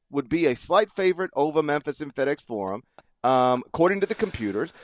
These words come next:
But they, these teams had already played once, and Memphis was the favorite and beat 'em by twenty. So perhaps odds makers would make Memphis a slight favorite, but either way,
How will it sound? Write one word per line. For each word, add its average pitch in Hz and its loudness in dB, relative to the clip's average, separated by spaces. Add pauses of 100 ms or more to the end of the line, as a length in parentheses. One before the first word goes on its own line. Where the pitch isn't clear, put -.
(120)
But 151 0
they, 170 6
these 160 -4
teams 196 -4
had 175 2
already 180 8
played 214 2
once, 135 -2 (220)
and 143 0
Memphis 151 0
was 151 6
the 214 0
favorite 110 2
and 120 -14
beat 135 2
'em 170 -2
by 180 4
twenty. 123 -2 (120)
So - 0
perhaps 170 4
odds 160 4
makers 151 0
would 135 -2
make 135 -2
Memphis 131 -2
a 120 -12
slight 131 2
favorite, 180 4 (180)
but - 0
either 185 -2
way, 139 4